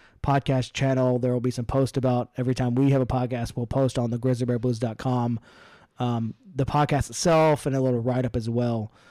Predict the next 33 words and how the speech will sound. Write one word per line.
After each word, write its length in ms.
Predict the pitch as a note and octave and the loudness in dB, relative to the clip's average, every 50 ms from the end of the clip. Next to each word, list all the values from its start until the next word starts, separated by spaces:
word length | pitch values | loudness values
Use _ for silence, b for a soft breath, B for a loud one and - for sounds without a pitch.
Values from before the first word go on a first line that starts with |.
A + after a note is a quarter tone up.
| b b b b | b b b b
So 220 | - - B2 A#2 | -6 -4 -4 -4
just 240 | - - B3 A#3+ A#3 | -2 -2 -2 0 0
a 40 | - | 0
side 240 | - G3+ E3+ D#3+ | 2 4 4 4
note, 300 | D#3+ D#3+ D#3 E3 - - | 4 4 4 2 0 -2
super 240 | - - A#3 F#3+ G3 | 0 0 2 2 2
cool. 380 | D#3+ - E3+ F3 F3 E3 E3+ E3+ | 4 6 6 6 6 6 4 2
Uh, 300 | - C3+ C3+ C3+ C3 C3+ | 0 2 2 4 2 2
Joe 180 | C3 D3 E3 D#3+ | 4 4 4 6
Moen, 260 | D3+ D3+ D3 D3 D3 | 6 4 4 4 2
ex 160 | C#3+ C3 B2+ - | 2 0 -2 -2
site 220 | - C#3+ C#3+ B2+ | 0 0 0 2
manager 300 | C3+ C3+ C3+ B2+ C3 C#3 | 0 0 0 2 2 2
over 100 | B2+ C3 | 2 2
there, 300 | C3 C3+ C3 B2+ B2 A#2+ | 2 2 2 2 0 0
is 200 | - B2+ B2+ A#2 | -2 -2 -2 -2
a, 120 | A#2+ A#2 - A2+ | -2 -4 -4 -4
is 140 | B2+ A#2 | -4 -4
a 40 | B2 | -2
good 180 | A#2+ C#3+ C3+ B2 | -2 -2 -2 -2
friend 380 | - - C#3 C#3 C3+ C3+ B2 | -2 0 0 2 2 2 2
and 140 | B2+ B2 B2+ | 0 0 -2
letting 180 | C3 A2 C3 C3 | -2 -2 -2 -4
us 100 | B2 - | -4 -2
do 320 | - C3 C3 B2+ B2 A#2 - b b b b b b b b | 0 2 2 2 2 0 -2 b b b b b b b b
awesome 340 | - D3 D3+ C#3 - C3+ B2+ | 2 2 2 2 2 0 0
things. 340 | - C#3 C3+ C3+ C3 B2 - | 0 2 2 2 0 0 0
So, 260 | - C#3 B2+ A#2+ G2+ | 0 0 0 0 -2
uh, 280 | C2+ D#2 A2+ A#2 A2 | -4 -8 -10 -10 -8
shout 220 | G#2+ - - D#3+ D3+ | -6 -2 0 2 2
out 100 | C#3+ C#3 | 2 0
to 40 | C3+ | 0
him. 240 | B2+ C3+ C3 A#2+ | -2 -2 -2 -2